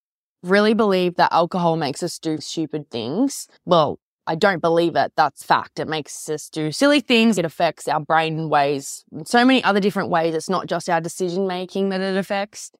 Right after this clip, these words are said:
But I truly believe that while alcohol can make us more likely to do silly things, if you've considered cheating on your partner sober, I think that you're more likely to do that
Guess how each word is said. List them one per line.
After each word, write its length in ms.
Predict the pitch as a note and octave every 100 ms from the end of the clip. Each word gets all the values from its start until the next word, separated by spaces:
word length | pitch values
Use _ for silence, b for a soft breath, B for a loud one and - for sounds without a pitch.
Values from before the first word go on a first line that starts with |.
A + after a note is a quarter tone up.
| _
But 240 | G#3 G3 - _ _
I 280 | F#3+ C4+ D#4+
truly 520 | B3+ - B3+ C4+ B3+
believe 540 | F#3+ F#3 F3 B2+ F3 - F#3
that 260 | E3+ D#3+ - _ _
while 500 | - E3+ G#3 A3 C#4 - E3+
alcohol 540 | A#3+ A#3+ C#4 B3 G#3+
can 220 | A3 G#3
make 220 | G3 F#3
us 120 | G3 F#3+
more 180 | F3+
likely 320 | E3 E3 F3+ E3+
to 100 | D#3+
do 160 | D#3+
silly 340 | D#3 F3 E3 D#3
things, 520 | - D#3+ F#3+ C4+ -
if 220 | - C#4 G#3
you've 360 | G#3 D#4 E4+
considered 960 | - G4 F4+ - - E4 C4 B2 F#3 A3 _ _
cheating 600 | - - C#4+ C#4+ C#4 C4
on 200 | A3 A3+
your 160 | A#3 G#3
partner 460 | - G3 F#3+ - E3+
sober, 560 | - E3 E3+ - A3 F4 _
I 180 | E3+ G#3+
think 500 | - B3+ A#3 A3+ - - _
that 180 | G3+ G#3+
you're 240 | - A3 G#3
more 380 | G3+ G#3 A3+ A#3+
likely 460 | A3+ A3 - G3+
to 140 | - F#3+
do 360 | D3+ A3+ B3+
that 200 | F#3 D#3+